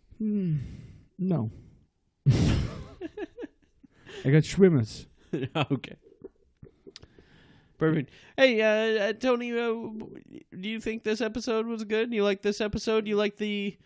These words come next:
Speaker 2: what do you think? You like the Beware Advantage?
Speaker 1: No.
Speaker 2: No, you don't like anything?
Speaker 1: No, I, I, I did the thing with fire tokens already to keep my vote.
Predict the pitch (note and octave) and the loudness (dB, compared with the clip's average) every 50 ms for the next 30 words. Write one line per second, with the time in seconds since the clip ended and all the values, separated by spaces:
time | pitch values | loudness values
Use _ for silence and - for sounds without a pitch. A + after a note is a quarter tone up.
0 | _ _ - - - - A3+ A3+ A#3 A#3 - A3+ F#3+ C3+ A#2 - - D#3+ E3+ F3+ | _ _ -18 -14 -8 -6 -4 -2 -2 -2 -2 -2 -2 -2 -2 -2 -2 -2 0 -2
1 | F3 - F#3+ E3+ F3 F3+ F#3 F#3 F#3+ G3 G3 G3+ G3+ F#3+ F#3+ G3+ G3+ G3+ G#3 G#3+ | -2 -4 -6 -6 -6 -4 -2 0 0 2 4 4 2 2 2 0 0 0 0 -2
2 | A3 A#3 - - - - - - _ _ _ _ - G3+ G#3 G3+ C3+ A#2+ - - | -4 -4 -8 -10 -14 -18 -20 -20 _ _ _ _ -2 -2 0 0 -2 -4 -10 -14
3 | - - - - - - - - - - _ - D#3+ D3+ C#3+ C3+ B2+ B2 - - | -18 -20 -20 -20 -20 -20 -20 -20 -20 -18 _ -6 -4 -2 0 0 0 -2 -4 -8
4 | - - D3+ D#3 D#3+ E3 E3 E3 E3+ E3 F#3+ G3 G3+ F3+ C#3 A2+ - A#3 C4+ A#3+ | -8 -6 -4 -2 -2 0 0 0 0 0 0 2 2 2 2 2 2 2 2 2
5 | D3+ A#2 A#2+ C3+ D3+ D3 D3 E3+ F3 E3 - - - G#3+ G#3 G3+ G#3+ F#3 E3+ D#3 | 2 0 0 -2 -2 -2 -2 -4 -4 -6 -8 -10 -8 -6 -4 -4 -4 -4 -4 -2
6 | - F3+ F3 E3+ D#3+ D#3 D3+ - E3+ E3 E3 D3+ B2+ - A#2 G#2+ - - G#2+ G#2 | -2 0 0 2 0 0 -2 -2 -2 0 0 0 -2 -4 -6 -8 -6 -6 -8 -6
7 | G#2 G#2 G#2 G#2 G2+ G2+ G2 F#2+ - - - - - - - - A#2+ A2 G#2 G#2 | -6 -6 -6 -6 -6 -6 -8 -8 -10 -14 -18 -16 -12 -10 -8 -6 -4 -4 -2 -4
8 | G#2 F#2+ - | -4 -6 -8